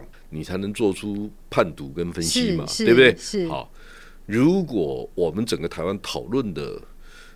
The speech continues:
Speaker 1: 中美贸易大战、晶片法案，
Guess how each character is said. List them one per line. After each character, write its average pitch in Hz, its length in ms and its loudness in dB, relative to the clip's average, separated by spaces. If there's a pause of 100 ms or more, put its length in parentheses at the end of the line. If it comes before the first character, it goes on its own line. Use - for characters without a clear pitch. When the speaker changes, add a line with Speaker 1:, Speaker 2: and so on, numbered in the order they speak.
Speaker 1:
中 135 160 4
美 95 80 4
贸 110 200 2
易 110 40 0
大 104 160 4
战、 104 260 -4 (580)
晶 127 160 0
片 131 200 4
法 71 100 -8
案， 82 260 -4